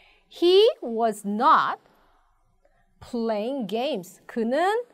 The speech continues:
게임을 하고 있지는 않았어. 이런 얘기죠. 왜? 공부하고 있었으니까. 게임하고 있었다는 얘기는 아니죠. 비동사를 부정문 만드는 법은 비동사에 not을 붙이는 거였고 여기에도 그 법칙은 그대로 적용이 돼요.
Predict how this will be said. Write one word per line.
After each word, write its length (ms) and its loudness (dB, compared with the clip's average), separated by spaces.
게임을 500 -2
하고 360 -4
있지는 720 -6
않았어. 640 0
이런 240 -8
얘기죠. 300 -14
왜? 280 4
공부하고 480 2
있었으니까. 760 -10
게임하고 440 -2
있었다는 400 -8
얘기는 260 -8
아니죠. 380 -12
비동사를 800 -2
부정문 440 -4
만드는 480 -8
법은 420 -8
비동사에 520 -10
not을 340 -8
붙이는 360 -12
거였고 800 -4
여기에도 540 -6
그 140 -14
법칙은 480 -12
그대로 340 -2
적용이 380 -10
돼요. 180 -14